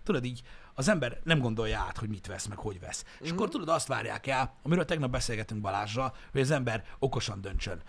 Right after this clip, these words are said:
Speaker 1: meg egészségesen döntsön, meg ilyenek. Hát de bazd meg, de hogyha... Most érted?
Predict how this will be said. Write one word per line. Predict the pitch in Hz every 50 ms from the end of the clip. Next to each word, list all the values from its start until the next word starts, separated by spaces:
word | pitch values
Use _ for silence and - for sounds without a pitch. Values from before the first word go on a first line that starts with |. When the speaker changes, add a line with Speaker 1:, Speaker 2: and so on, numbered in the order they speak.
| - - -
Speaker 1:
meg | - 101 90 - - - -
egészségesen | - 151 156 147 127 110 - - 107 92 98 - - 101 - - - - - - - - - -
döntsön, | 110 110 107 101 95 - 117 101
meg | 104 107 120
ilyenek. | 131 110 98 98 107 -
Hát | 131 135
de | 165
bazd | 160 170 208 170 127 107 107
meg, | 104 101
de | 110 127
hogyha... | 123 - - - 156 151 - - - - - - - - - - - - - - - - - - - - - - -
Most | 143 135 151
érted? | 156 120 95 92 92